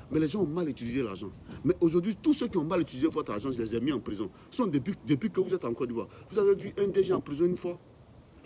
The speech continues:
à, pour audit ? Jamais. Mais tout ça, c'est pour pouvoir prendre du crédit, parce qu'en réalité,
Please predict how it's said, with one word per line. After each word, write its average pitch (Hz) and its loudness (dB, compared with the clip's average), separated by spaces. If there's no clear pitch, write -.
à, 156 -2
pour - 0
audit ? 175 4
Jamais. 262 0
Mais 214 4
tout 294 -2
ça, 277 -2
c'est 190 0
pour 170 -6
pouvoir 180 -6
prendre 196 -4
du 139 -6
crédit, 160 -4
parce - -12
qu'en - -8
réalité, 147 -4